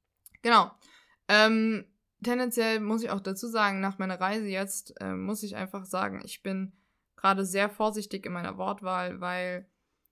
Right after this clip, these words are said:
die Soldaten, Polizei und, ja, Beamten in Israel, die haben einfach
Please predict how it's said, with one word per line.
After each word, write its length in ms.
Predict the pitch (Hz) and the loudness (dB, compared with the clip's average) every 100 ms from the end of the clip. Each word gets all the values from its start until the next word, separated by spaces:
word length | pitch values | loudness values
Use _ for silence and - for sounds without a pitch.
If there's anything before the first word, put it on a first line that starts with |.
| _ _ _ _ | _ _ _ _
die 800 | 190 202 202 202 202 202 196 - | -10 -4 -2 0 0 0 -2 -6
Soldaten, 960 | 190 196 196 190 190 190 185 180 180 - | -4 -2 0 0 -2 -6 -8 -8 -10 -12
Polizei 880 | - 190 185 - 185 180 180 180 - - | -10 -10 -8 -6 -4 -4 -4 -6 -8 -10
und, 640 | - 180 175 170 - - - | -8 -6 -8 -10 -12 -16 -14
ja, 280 | 185 180 180 | -8 -4 -4
Beamten 560 | 180 190 202 - 170 | -2 -2 -4 -8 -12
in 140 | 156 - | -10 -8
Israel, 340 | 190 180 175 | -8 -8 -8
die 160 | 180 180 | -8 -8
haben 260 | 185 190 | -6 -6
einfach 480 | - 180 180 175 - | -6 -8 -10 -12 -14